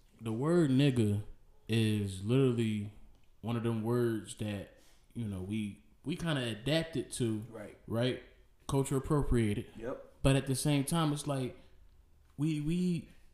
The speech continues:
Speaker 1: we letting people outside of the culture
Speaker 2: Mm-hmm.
Speaker 1: violate.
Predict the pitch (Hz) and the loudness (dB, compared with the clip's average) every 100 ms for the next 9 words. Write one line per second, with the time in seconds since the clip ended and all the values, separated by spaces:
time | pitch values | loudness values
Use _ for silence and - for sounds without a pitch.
0 | _ - - - 170 170 160 135 135 127 | _ -20 -18 -2 2 4 4 4 2 4
1 | 185 147 113 135 135 156 151 131 120 - | 4 4 2 2 2 4 4 4 0 6
2 | 233 226 139 110 135 127 127 135 - - | 6 8 4 4 2 -6 -8 -10 -10 -4
3 | 107 165 180 175 165 120 | 4 4 4 2 2 0